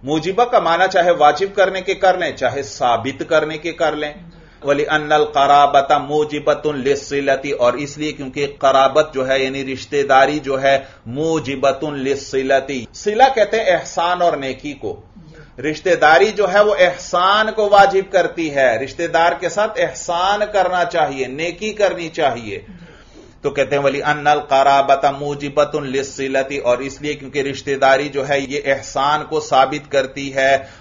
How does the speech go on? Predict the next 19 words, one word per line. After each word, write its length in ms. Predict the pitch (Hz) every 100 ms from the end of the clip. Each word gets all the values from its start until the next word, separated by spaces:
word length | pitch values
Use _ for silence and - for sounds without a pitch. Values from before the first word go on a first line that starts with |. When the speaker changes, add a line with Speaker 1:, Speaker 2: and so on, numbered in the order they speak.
| -
Speaker 1:
"व 140 | 131
मअल 420 | 139 139 135 151
इत्तिफाक 680 | 147 147 139 135 - 170 196 160
फी 260 | 139 143
दीनी 560 | 127 107 147 147 131 135
आकदु", 680 | 131 135 131 143 135 135 135 - - - -
व 160 | 123 156
मअल 440 | 160 165 165 220
इत्तिफाक 640 | 202 - 185 175 196 226 233
फी 260 | 208 196 220
दीनी, 640 | 170 160 190 185 160 110 - - -
और 160 | 170 151
दीन 500 | 120 185 240 269 254
के 140 | 220
अंदर 340 | 190 185 190 190
इत्तिफाक 960 | 170 170 175 170 - 170 202 254 269
के 300 | 226 - 202
साथ 420 | 185 - 175 156 123 - - _ -
आकदु 880 | 156 180 190 180 - 165 113 117 95